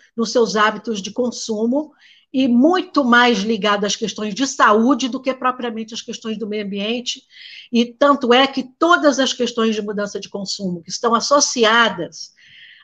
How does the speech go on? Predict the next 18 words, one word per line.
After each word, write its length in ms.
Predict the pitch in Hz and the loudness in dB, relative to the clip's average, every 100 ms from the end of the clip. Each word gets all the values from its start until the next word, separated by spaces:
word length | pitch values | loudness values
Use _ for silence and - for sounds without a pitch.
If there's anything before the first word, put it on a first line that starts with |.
| _ | _
a 280 | 208 196 170 | 4 4 4
essa 240 | 208 220 220 | 0 -2 -2
questão 300 | 214 208 202 | -4 -2 -4
de 80 | 196 | -4
saúde, 420 | - 196 254 226 | -4 -2 -2 0
elas 280 | 220 220 - | -2 -4 -2
tendem 640 | 294 302 285 202 180 165 _ _ _ | 4 6 4 0 -6 -8 _ _ _
a 100 | - | -4
mudar 400 | 233 220 233 233 | -2 0 0 0
com 80 | 240 | 0
mais 260 | 233 262 262 | 2 2 0
eficiência 680 | 254 247 - 233 240 240 | -6 -8 -8 -4 -2 -4
e 20 | 233 | -4
mais 260 | 214 247 | -4 -4
rapidamente 760 | - 240 233 214 202 220 233 226 | -4 -6 -4 -4 -2 -2 -4 -8
do 100 | 240 | -10
que 160 | - | -6
só 420 | 233 - 226 240 | -6 -2 4 4